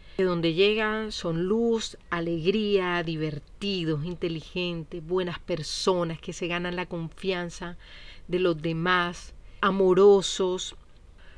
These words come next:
Su luz era fácil de verla y de sentirla. Era mágico, mi amigo, aún lo es, tanto así que hoy estoy hablando de él.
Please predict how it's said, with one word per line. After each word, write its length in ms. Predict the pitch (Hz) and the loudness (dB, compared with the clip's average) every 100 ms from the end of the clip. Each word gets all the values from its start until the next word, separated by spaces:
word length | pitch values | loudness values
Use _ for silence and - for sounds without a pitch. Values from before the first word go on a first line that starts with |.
| - | -10
Su 180 | - 214 | -4 -2
luz 480 | 240 285 - - 269 - - - - - - 214 | -2 -2 -4 -10 -16 -20 -20 -20 -20 -20 -10 -4
era 180 | 226 | -2
fácil 800 | 220 - 415 - - 165 160 160 - - | -2 -4 -4 -4 -6 -4 -4 -6 -10 -14
de 220 | 165 160 | -6 -2
verla 720 | 160 180 175 165 175 180 180 | 0 0 0 -2 -2 -2 -4
y 180 | 196 233 | -4 -2
de 160 | 180 170 | 0 0
sentirla. 1040 | - 170 151 - 185 175 156 170 170 175 - - - - - | 0 -4 -4 -4 -2 -2 -2 -4 -6 -8 -14 -14 -16 -10 -2
Era 160 | 202 | 2
mágico, 680 | 165 156 - 165 - - 170 415 190 | 2 0 -2 -8 -8 -10 -12 -14 -10
mi 80 | |
amigo, 400 | 175 160 160 160 - 208 | -8 -6 -4 -6 -6 -2
aún 420 | 196 226 233 208 | 2 4 4 4
lo 160 | 165 | 4
es, 240 | 156 156 - - - - | 2 -2 -10 -16 -18 -8
tanto 260 | 170 160 196 | -4 -2 -4
así 200 | - 175 | -4 -2
que 120 | 220 | 0
hoy 160 | 180 | 2
estoy 320 | 170 - 165 156 | 0 -2 -2 -2
hablando 480 | 160 151 156 160 | -2 -4 -4 -2
de 120 | 170 | -2
él. 100 | 196 | -4